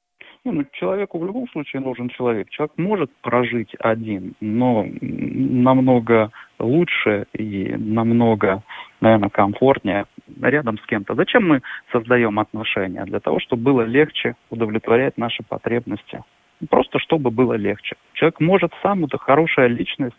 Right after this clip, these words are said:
целостная, здоровая, может и сама у-, удовлетворить свои потребности. Но легче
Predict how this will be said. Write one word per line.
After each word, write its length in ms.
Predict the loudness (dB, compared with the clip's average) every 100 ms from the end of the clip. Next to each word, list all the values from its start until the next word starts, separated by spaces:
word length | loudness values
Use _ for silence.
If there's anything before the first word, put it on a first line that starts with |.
| -6
целостная, 560 | -2 -2 -4 -6 -4
здоровая, 540 | -4 -2 0 -2 0 -2
может 340 | 0 -4 -4
и 40 | -8 0
сама 260 | 2 4
у-, 100 | 2 -2 _ _
удовлетворить 600 | 0 2 2 2 2 0 -2
свои 180 | -2 -4
потребности. 680 | -4 -8 -4 -6 -6 -12 -18 -20 -20 -20 -20 _
Но 180 | 0 0 -2 -2
легче 500 | 2 2 0 -6